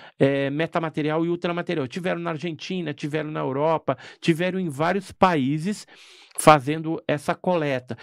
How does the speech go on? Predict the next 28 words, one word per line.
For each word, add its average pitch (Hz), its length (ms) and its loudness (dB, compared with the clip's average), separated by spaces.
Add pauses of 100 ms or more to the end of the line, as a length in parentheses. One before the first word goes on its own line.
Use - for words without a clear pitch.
(140)
E 151 60 2
quando 240 280 0
eles 220 200 -2
estiveram 143 880 -2
no 175 180 0
Nordeste, 156 880 -2 (640)
é, 135 120 10
nós, 156 480 -4
é, 139 200 2
ficamos 180 440 -6
sabendo 165 460 -4
que 175 100 -10
s-, - 220 -14
saíram 180 720 0
algumas 160 420 0
matérias 151 680 -2 (280)
jornalísticas 175 1120 0 (540)
em 180 120 12
que 185 180 -2
eles 180 280 0
estavam 202 600 0
lá 175 360 -2
na 151 180 0
região 160 420 -2
de 147 160 -6
Canindé, 175 840 -2 (300)
no 147 160 4
Ceará, 143 600 -4